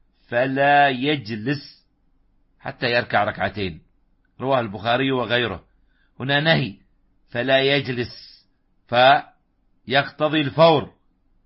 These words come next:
العمل بهذا الحكم الشرعي النهي،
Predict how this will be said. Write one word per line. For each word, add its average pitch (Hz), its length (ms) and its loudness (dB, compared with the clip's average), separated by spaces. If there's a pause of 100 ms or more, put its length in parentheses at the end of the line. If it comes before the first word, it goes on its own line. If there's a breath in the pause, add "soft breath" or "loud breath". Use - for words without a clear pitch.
(140)
العمل 151 540 -2
بهذا 147 760 4
الحكم - 300 -6
الشرعي 143 640 0 (240)
النهي، 110 500 -6